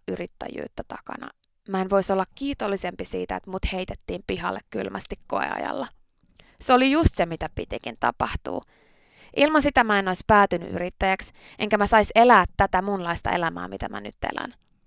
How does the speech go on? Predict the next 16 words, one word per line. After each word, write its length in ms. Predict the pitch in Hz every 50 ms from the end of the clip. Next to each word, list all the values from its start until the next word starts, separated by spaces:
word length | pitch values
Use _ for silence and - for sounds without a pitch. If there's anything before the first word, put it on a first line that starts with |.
| _ _ _ _ _ _ _ _ _ _ _ _ - _ _ -
Ilman 260 | - - - 311 285
sitä 300 | - 269 - - 208 185 - - - - _ -
mä 120 | 254 254
en 80 | 277 269
ois 160 | 262 254 -
edes 140 | 269 - -
harkinnut 580 | - - 359 392 392 339 - 226 196 175 156
yrittäjyyttä. 680 | 175 175 156 151 - _ - - - - - - _ -
Se 120 | - - 277
ei 80 | 285
ollut 140 | 285 277 277 -
ikinä 400 | 302 311 _ - 370 330 277 -
edes 280 | 240 233 233 233 233 233
mun 160 | 214 214 -
ajatuksissa 720 | - 262 277 254 214 - 180 - - - - - 190 190
vaihtoehtona. 800 | 240 262 269 220 - - - - - - - - - - - 254